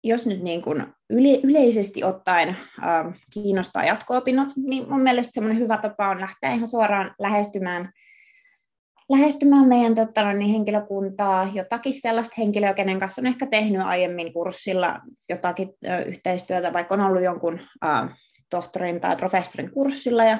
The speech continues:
lähteä kysymään, että minkä, että olisiko jotakin tulossa sellaista, mihin etsittäisiin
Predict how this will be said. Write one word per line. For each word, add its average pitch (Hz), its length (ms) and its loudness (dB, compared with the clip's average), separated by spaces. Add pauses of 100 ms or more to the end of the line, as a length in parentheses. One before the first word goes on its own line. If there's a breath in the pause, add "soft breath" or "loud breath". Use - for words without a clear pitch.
(120)
lähteä 196 240 -6
kysymään, 185 480 -2
että 175 120 -8
minkä, 170 220 -4
että - 480 -8
olisiko 180 280 -2
jotakin - 480 -2
tulossa 220 440 -2
sellaista, 233 480 -4
mihin 208 360 -2 (160)
etsittäisiin - 680 -4